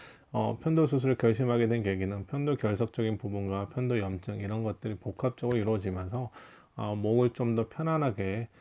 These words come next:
한번 이제는 해야 되겠다라고 결심을 했고요.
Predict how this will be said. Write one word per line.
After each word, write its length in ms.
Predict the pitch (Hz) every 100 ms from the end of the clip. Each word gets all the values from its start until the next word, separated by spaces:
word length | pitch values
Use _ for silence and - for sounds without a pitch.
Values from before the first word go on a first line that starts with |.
| - _
한번 320 | 110 110 110
이제는 260 | 101 107 110
해야 220 | 160 160
되겠다라고 480 | 123 113 113 101 95
결심을 340 | 95 98 98
했고요. 420 | 131 - 95 123